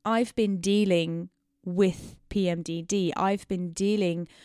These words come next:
with the reaction that my body has on the natural fluctuations of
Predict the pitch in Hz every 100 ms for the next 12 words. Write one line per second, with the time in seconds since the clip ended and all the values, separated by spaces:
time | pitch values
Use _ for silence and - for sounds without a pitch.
0 | - - 180 190 - - 175 175 180 226
1 | - - - 180 170 - 185 185 226 214
2 | 214 220 208 180 - 175 156 175 - -
3 | 185 180 175 180 185 202 - - - 196
4 | 185 - 185 - - 180 175 - 170 165
5 | - - - - _ 208 190 175 - -